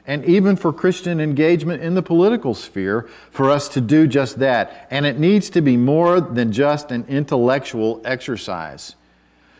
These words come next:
You need forms of living that reinforce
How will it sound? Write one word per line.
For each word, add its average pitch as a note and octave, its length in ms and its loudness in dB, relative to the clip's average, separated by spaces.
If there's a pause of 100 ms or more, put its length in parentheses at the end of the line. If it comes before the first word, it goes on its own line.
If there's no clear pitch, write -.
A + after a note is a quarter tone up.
(120)
You D3 180 2
need D3 240 2
forms E3+ 800 2
of A#2 180 0
living A#2+ 580 0
that G#2+ 180 -4
reinforce A#2+ 920 0